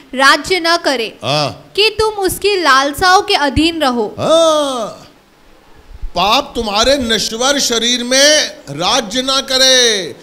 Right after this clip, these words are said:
Speaker 2: पाप को अंदर मत आने दो। एक बार पाप किसी विचार के द्वारा, किसी दृश्य के द्वारा, किसी भावना के द्वारा अगर तुम्हारे अंदर आ गया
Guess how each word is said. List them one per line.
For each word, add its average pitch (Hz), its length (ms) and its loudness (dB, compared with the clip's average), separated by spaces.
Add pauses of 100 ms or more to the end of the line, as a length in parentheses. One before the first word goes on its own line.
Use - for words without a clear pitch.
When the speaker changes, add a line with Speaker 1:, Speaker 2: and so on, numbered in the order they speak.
(260)
Speaker 2:
पाप 226 300 -2
को 285 140 -6
अंदर 247 380 0
मत 277 220 2
आने 285 280 4
दो। 285 500 2 (1080)
एक 233 280 2
बार 269 200 2
पाप 247 560 2
किसी 247 240 -2
विचार 240 420 2
के 262 160 0
द्वारा, 233 340 4 (840)
किसी 240 240 -4
दृश्य 262 400 0
के 269 160 0
द्वारा, 254 420 4 (880)
किसी 247 240 -2
भावना 240 520 2
के 277 180 2
द्वारा 254 280 2
अगर 254 240 4
तुम्हारे 240 380 0
अंदर 254 280 2
आ 226 180 2
गया 294 560 4